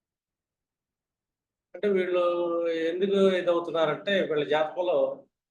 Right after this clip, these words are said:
కుజగ్రహం ఒకటేను, చంద్రగ్రహం ఒకటి, రెండు మైనస్. ఎందుకు? మానసికంగా. ఈ మానసికంగా వీళ్ళకున్న తత్వం వల్ల ఏంటంటే, ఎక్కువగా లిటిగేషన్స్ రావటం, గొడవల్లోకి వెళ్ళటం, తలకాయ నొప్పులు రావటం,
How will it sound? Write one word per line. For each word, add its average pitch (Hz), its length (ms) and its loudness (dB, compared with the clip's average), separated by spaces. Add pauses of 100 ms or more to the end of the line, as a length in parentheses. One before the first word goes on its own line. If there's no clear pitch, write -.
(100)
కుజగ్రహం 175 520 0
ఒకటేను, 156 460 -2 (220)
చంద్రగ్రహం 147 580 0
ఒకటి, 139 340 -2
రెండు 156 280 -2
మైనస్. 147 400 0 (1500)
ఎందుకు? 175 240 -2
మానసికంగా. 139 720 0 (2250)
ఈ 147 60 -6
మానసికంగా 175 560 -2
వీళ్ళకున్న 156 600 -4 (400)
తత్వం 156 340 -4
వల్ల 147 180 2
ఏంటంటే, 143 360 -4
ఎక్కువగా 151 380 -2 (100)
లిటిగేషన్స్ 135 680 -2
రావటం, 127 380 -8
గొడవల్లోకి 123 600 -4
వెళ్ళటం, 117 320 -10 (140)
తలకాయ 123 300 -6
నొప్పులు 117 280 -12
రావటం, 113 340 -12